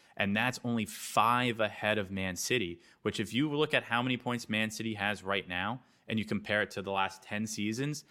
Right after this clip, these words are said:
they're probably up there in first place position in almost all of those seasons. I mean, it's, it, give or take, you know, a few in there, but forty, eh, forty-five at half is a hot number,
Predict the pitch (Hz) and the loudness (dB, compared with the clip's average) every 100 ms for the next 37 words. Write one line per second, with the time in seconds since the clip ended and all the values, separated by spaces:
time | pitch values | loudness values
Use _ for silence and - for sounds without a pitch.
0 | - - - 147 202 196 127 123 - 135 | -20 0 6 6 8 6 8 6 6 6
1 | 110 104 - 117 - 120 113 107 101 123 | 6 4 2 2 2 0 0 -2 2 2
2 | - 98 101 - 117 123 117 - - 117 | 2 -2 -2 0 2 2 0 -4 4 6
3 | 123 123 120 113 - 143 113 - - _ | 8 6 4 2 2 0 0 -10 -20 _
4 | _ _ - - 107 113 107 107 - 95 | _ _ -6 0 2 4 2 -4 -8 -8
5 | - 101 - 131 127 107 123 113 - - | -8 -12 0 4 4 4 4 2 0 -14
6 | - 110 104 98 - 117 120 104 110 95 | -4 0 2 0 0 2 4 4 4 2
7 | 87 87 98 95 _ _ _ _ - 123 | 0 0 -2 -2 _ _ _ _ -2 2
8 | 147 - - 107 160 170 170 135 131 107 | 2 0 -2 0 2 2 4 6 6 2
9 | - 110 95 - - _ _ - 104 95 | 4 4 4 -2 -16 _ _ -2 -2 0
10 | 95 92 85 - 117 107 104 - - 104 | -2 -4 -4 0 4 4 2 -10 -6 -2
11 | 104 95 87 | 0 0 -4